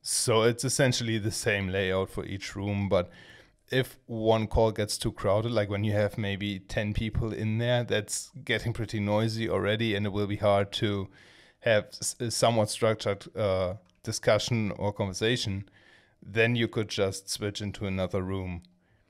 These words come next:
and, uh, enjoy a more quiet conversation, more quiet space. And then below that, we have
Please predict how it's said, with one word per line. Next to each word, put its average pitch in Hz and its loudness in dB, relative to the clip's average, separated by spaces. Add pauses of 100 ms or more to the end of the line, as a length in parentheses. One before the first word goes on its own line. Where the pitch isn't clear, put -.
(400)
and, 104 -4
uh, 95 0
enjoy 92 -2
a 98 -2
more 92 0
quiet - 0
conversation, 98 -6
more 90 -6
quiet 87 -4 (240)
space. - -6 (720)
And 104 -4
then 101 -2
below 95 -2
that, 90 -2
we 95 -6
have 95 -4